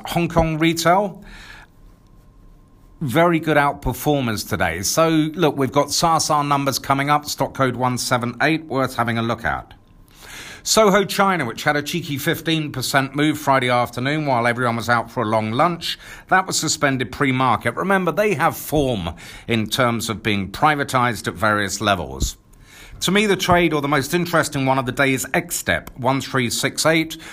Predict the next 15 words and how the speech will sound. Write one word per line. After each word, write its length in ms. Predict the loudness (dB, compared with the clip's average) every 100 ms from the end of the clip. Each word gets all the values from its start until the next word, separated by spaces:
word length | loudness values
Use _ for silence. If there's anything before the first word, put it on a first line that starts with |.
| -16 0
Prior 260 | 4 4
to 100 | 2
this 240 | -2 -2 0
morning, 280 | 0 0
was 140 | 0 2
up 180 | 4 4
about 240 | 4 2
a 60 | 0
hundred 260 | -2 -2
and 120 | -4
thirty-six 560 | -2 -2 -2 -2 -4 -4
percent 440 | -6 0 0 0
year 180 | 0 0
to 80 | 0
date. 380 | 0 0 0